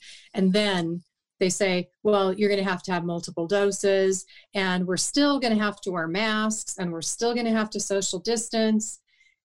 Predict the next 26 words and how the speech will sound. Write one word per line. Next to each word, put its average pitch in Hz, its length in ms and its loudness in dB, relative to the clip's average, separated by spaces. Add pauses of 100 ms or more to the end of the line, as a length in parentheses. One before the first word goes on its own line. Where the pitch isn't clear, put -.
(200)
So 254 200 0
what 277 260 0
good 269 380 0
is 214 220 0
this 190 380 -2
anyway? 160 680 -2 (440)
We're, 220 300 2
we're 226 320 2
introducing 240 880 -2
all 220 160 0
kinds 226 460 -2
of 190 260 2 (180)
potential 214 680 -2
problems. 190 720 -2 (420)
There 240 160 2
were 226 340 2 (300)
adverse 233 500 -2
reactions. 185 680 -2
I'm 180 120 0
trying 214 280 2
to 208 80 2
remember 185 480 0
the, 160 360 0 (840)
the 180 180 -2
percentage 185 1040 -2 (100)
of 175 400 0